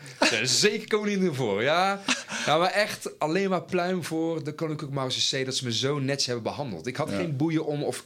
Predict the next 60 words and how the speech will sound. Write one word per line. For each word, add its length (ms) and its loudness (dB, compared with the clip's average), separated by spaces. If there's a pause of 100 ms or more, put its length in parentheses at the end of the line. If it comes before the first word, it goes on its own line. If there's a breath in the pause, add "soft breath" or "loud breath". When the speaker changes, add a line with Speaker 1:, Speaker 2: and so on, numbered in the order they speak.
Speaker 2:
kettingen 440 -2
of 220 -2 (380 loud breath)
dat 160 -2
Speaker 1:
Ja. 60 -2
Speaker 2:
filmverhaal, 540 0
dat 160 -2
denk 220 2
je 120 0
wel. 260 2 (180)
Speaker 1:
Maar 120 4
had 100 2
je 60 2
dan, 100 4
eh, 60 0
Speaker 2:
Hebben 220 0
ze 60 4
Speaker 1:
waren 160 4
Speaker 2:
wel 100 4
Speaker 1:
zij, 100 4
Speaker 2:
bij 180 4
zich? 240 -4
Speaker 1:
waren 280 2
zij 220 4
bekend 400 2
met 100 2
het 120 -2
verhaal 240 2
dat 120 0
je 60 0
dan 140 2
onschuldig 460 0
had 100 2
Speaker 2:
Nee, 100 2
Speaker 1:
vastgezeten 480 2
Speaker 2:
nee, 120 2
Speaker 1:
en, 200 0
eh 160 0
Speaker 2:
nee, 220 0
nee, 140 0
ze 100 2
hebben, 280 0
ze 40 2
hebben 180 0
echt, 200 -6
eh, 160 2
letterlijk 340 0
een 60 -2
opdracht 300 -2
bond. 280 0
Gevangene, 480 0
eh, 360 -2
A 180 2
moet 120 -2
naar 160 2
plek 200 -2
B. 80 -2 (480)
Speaker 1:
Wauw. 280 -4
Speaker 2:
Dat. 380 -4 (200)
Speaker 1:
Ja. 220 -4 (920)
Speaker 2:
En, 220 -2